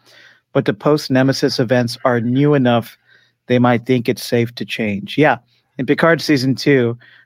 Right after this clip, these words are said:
like someone earlier asked, "What will they change?" Uh, or what will Picard go back and change or fix?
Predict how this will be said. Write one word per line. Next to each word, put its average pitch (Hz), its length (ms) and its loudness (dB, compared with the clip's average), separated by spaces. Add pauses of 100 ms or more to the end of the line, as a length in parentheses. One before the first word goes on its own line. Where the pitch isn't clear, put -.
(100)
like 127 220 0
someone 139 420 0
earlier 131 420 4
asked, 117 420 0
"What 135 180 2
will 135 140 2
they 120 160 2
change?" 120 640 0 (540)
Uh, 120 240 4
or 120 120 0
what 127 180 0
will 135 100 0
Picard 127 380 0
go 127 120 0
back 113 240 0
and 117 120 -4
change 117 400 -2
or 113 60 -12
fix? - 580 -2